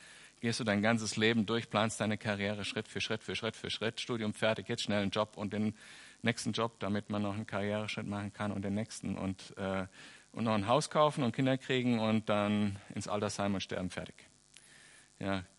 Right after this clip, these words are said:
keine Pause dazwischen, irgendwas zu machen. Und ich find jetzt, wenn ich so <laughs> lauter so junge Leute vor mir hab, ne, muss ich auch, äh, muss ich auch sagen, also da darf man nicht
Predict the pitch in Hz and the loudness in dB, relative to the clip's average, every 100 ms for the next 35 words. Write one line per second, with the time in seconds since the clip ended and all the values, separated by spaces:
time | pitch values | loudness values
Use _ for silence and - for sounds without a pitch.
0 | _ - 110 104 107 104 104 98 - 95 | _ -2 2 2 4 2 2 -2 -4 -4
1 | 92 92 - 101 95 95 - 95 90 80 | -4 -4 -2 0 0 -2 -4 -2 -2 -4
2 | 82 - - - - - - 107 104 107 | -10 -18 -20 -20 -20 -20 -8 -4 -2 -4
3 | - 117 120 117 - 107 104 123 101 143 | -2 -2 0 -4 0 0 2 0 2 0
4 | 113 107 123 123 113 107 117 120 123 127 | 2 2 2 -2 -4 -2 -2 0 -2 -4
5 | 123 117 120 113 113 - 104 - - - | -2 2 2 2 -2 -2 -4 -4 -12 -14
6 | - 110 117 123 107 104 - - - - | -4 -2 -2 -2 -4 -6 -12 -16 -12 -4
7 | 120 113 117 107 - 104 110 123 - - | -2 -2 -4 -6 0 2 4 2 -2 -14
8 | - - - 113 113 110 104 110 120 123 | -20 -20 -8 -4 -2 -2 2 0 2 0
9 | 110 107 110 147 - - | 2 2 2 2 -4 -12